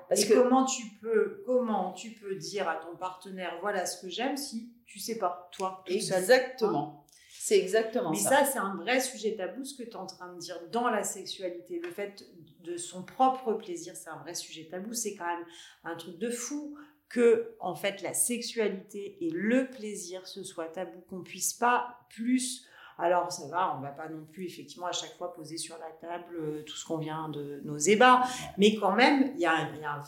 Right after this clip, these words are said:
Speaker 2: vrai, euh, c'est, c'est un, c'est quand même un vrai sujet tabou. Moi, je vois en séance, euh, quelqu'un qui a envie d'aborder le sujet. Souvent, c'est des personnes que je vais,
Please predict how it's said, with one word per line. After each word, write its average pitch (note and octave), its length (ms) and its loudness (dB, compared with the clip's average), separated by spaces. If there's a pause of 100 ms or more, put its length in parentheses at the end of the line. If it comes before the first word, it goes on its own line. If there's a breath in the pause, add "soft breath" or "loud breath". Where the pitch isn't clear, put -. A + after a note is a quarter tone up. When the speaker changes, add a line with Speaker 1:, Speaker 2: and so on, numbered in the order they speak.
Speaker 2:
vrai, F#3+ 260 2
euh, C#3+ 140 2 (440)
c'est, - 300 0
c'est - 140 2
un, C3+ 360 4 (340)
c'est - 200 2
quand A#3+ 140 10
même C4+ 100 8
un F3 160 6
vrai G#3 160 4
sujet G#3+ 580 6
tabou. F#3+ 280 4 (320)
Moi, G3 200 8
je A3 140 6
vois F3 460 4
en D3 240 -6
séance, - 920 4 (720 loud breath)
euh, E3 380 6
quelqu'un B3+ 500 6
qui A#3 140 2
a D#3+ 400 6
envie G3 340 0
d'aborder E3+ 480 6
le - 60 -4
sujet. F#3+ 720 4
Souvent, A3 500 4
c'est B3 200 6
des F3+ 120 4
personnes G#3 540 0
que A3 160 -4
je F3 220 -4
vais, E3+ 540 2